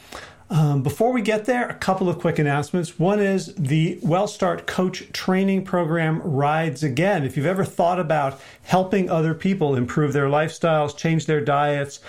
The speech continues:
go plant-based, stick to exercise plans, stop putting themselves down for laziness or lack of self-discipline or all that garbage,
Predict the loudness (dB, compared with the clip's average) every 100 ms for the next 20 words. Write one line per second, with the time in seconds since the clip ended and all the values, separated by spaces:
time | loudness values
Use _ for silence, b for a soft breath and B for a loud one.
0 | B B 2 2 2 0 0 2 2 2
1 | 0 -4 -14 -18 B B B -8 0 0
2 | 0 0 -2 0 -2 0 0 0 0 0
3 | 2 0 -4 0 0 0 -2 -10 0 2
4 | 2 2 0 0 0 0 0 2 2 0
5 | -2 -4 B B -4 2 4 4 0 -2
6 | 0 2 4 2 2 2 0 0 0 0
7 | 0 -2 -2 0 -2 0 -2 -2 0 0
8 | 2 2 2 2 -2 -2 0 0 0 -4
9 | -8